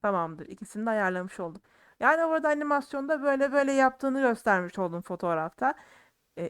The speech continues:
ilkinde pozun bu şekilde olduğunu, ikincisinde de bu şekilde olduğunu göstermiş oldum.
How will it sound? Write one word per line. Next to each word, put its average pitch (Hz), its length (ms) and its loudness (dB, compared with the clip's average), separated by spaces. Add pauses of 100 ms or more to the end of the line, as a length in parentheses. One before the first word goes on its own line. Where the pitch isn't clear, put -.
ilkinde 269 520 -2
pozun 269 380 -4
bu 254 40 -6
şekilde 202 420 -2
olduğunu, 185 300 -2
ikincisinde 247 560 -6
de 247 100 -4
bu 247 60 -6
şekilde 196 420 -6
olduğunu 170 280 -4
göstermiş 170 540 -8
oldum. 208 200 -6